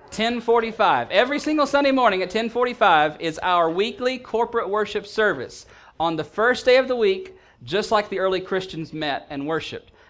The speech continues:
And that's what we're talking about, what the importance of that that goes on over there is. Remember, I tell you very often that if you're gonna have to choose between coming to something here at First Baptist Church,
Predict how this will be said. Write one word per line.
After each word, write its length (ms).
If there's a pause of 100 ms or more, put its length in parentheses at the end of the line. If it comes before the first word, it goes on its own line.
And 160
that's 180
what 120
we're 80
talking 340
about, 220
what 180
the 80
importance 560
of 220
that 300
that 120
goes 300
on 200
over 240
there 220
is. 680 (440)
Remember, 380
I 120
tell 260
you 160
very 260
often 460
that 100
if 140
you're 100
gonna 220
have 220
to 60
choose 360
between 320
coming 300
to 100
something 400
here 160
at 80
First 280
Baptist 380
Church, 400